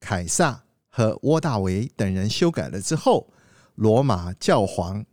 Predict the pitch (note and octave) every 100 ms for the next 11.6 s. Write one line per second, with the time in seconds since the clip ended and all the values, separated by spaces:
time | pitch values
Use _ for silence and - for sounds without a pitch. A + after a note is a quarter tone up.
0 | _ - F3 G#3 B2+ F2+ - - A#2+ -
1 | D#3 E3+ - - C#3+ _ _ _ _ _
2 | - C3 A#2 A2 - B2 F2 F2 - -
3 | _ _ _ _ _ _ _ _ _ _
4 | _ F#3+ A3+ F3 - F#3+ F#3+ F3 F3 -
5 | E3 - C#3+ B2+ C#3 F3+ A#2 G2 D#2 F2
6 | - - G2+ A2 A2 F2+ - - A#1+ -
7 | A#2 A2+ A#2 - - _ _ _ _ _
8 | G2+ A#2+ A2 A2+ G#2 F2 G#2+ F#3 D3 -
9 | _ _ _ _ - D3+ E3 E3+ C3 -
10 | _ _ _ - G2+ F#2+ E2+ - C#3+ D3
11 | C3 E2+ E2+ G2+ C#3